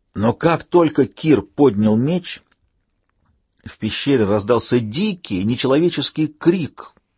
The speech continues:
от которого у Калай кровь застыла в жилах. Прежде чем она заставила себя сделать шаг на дрожащих, подгибающихся ногах, мимо неё пронёсся огромный, как гора, силуэт, обрамлённый развивающимися коричневыми лохмотьями,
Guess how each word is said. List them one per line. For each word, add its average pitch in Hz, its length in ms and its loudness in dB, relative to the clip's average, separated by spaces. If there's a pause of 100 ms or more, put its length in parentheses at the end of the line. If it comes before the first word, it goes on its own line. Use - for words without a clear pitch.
(120)
от 104 180 -4
которого 123 340 0
у 123 160 -6
Калай 135 300 0
кровь 131 380 2
застыла 95 380 -2
в 90 60 -8
жилах. 95 320 -2 (1000)
Прежде 139 440 2
чем 123 180 0
она 123 120 2
заставила 113 460 0
себя 107 240 -2
сделать 104 320 0
шаг - 500 -4 (300)
на 104 120 -2
дрожащих, 110 580 0
подгибающихся 104 720 -2
ногах, 135 460 -2
мимо 110 280 0
неё 120 200 2
пронёсся 110 520 0
огромный, 131 640 2
как 120 280 0
гора, 123 300 2
силуэт, 123 560 2 (460)
обрамлённый 120 680 4
развивающимися 110 800 2
коричневыми 101 520 0
лохмотьями, 117 640 0